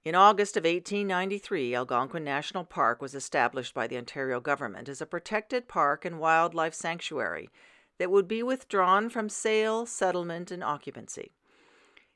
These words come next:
In the act that set aside the park, one of the objectives was to exclude trespassers and poachers, with the intention being that the park would remain a preserve for game such as moose, deer, otter, and other fur-bearing animals.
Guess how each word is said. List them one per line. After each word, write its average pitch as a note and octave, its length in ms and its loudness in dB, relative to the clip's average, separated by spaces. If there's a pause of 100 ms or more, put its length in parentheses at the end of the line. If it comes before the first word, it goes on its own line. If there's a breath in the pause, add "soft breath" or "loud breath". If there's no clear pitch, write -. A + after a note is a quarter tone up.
In C4 200 -2
the D#4 140 0
act G#3 300 2
that E3 160 -2
set F#3 260 4
aside E3+ 360 4
the G3+ 80 -6
park, C#3 400 4
one D#3+ 240 -2
of G#3+ 80 -2
the C4 100 -4
objectives D#3 560 -4
was D3 240 -2
to E3 140 -6
exclude A3+ 560 -4
trespassers A3 760 -2
and A#3+ 140 -6
poachers, - 480 -4
with D#3 140 -6
the F#3 100 -2
intention A#3 640 -6
being D#3+ 440 -2
that E3 140 -12
the F#3+ 60 -4
park G3+ 380 0
would A#3 100 -8
remain F#3 400 -2
a F#3+ 60 -4
preserve E3 580 -2 (360 loud breath)
for A3 120 -4
game G3+ 460 -4
such C3 260 -6
as C3 140 -10
moose, E3+ 340 -6
deer, D3+ 320 -4
otter, B2 360 -4
and - 200 -10
other C3+ 300 -2
fur-bearing B2 600 -6
animals. C3 500 -12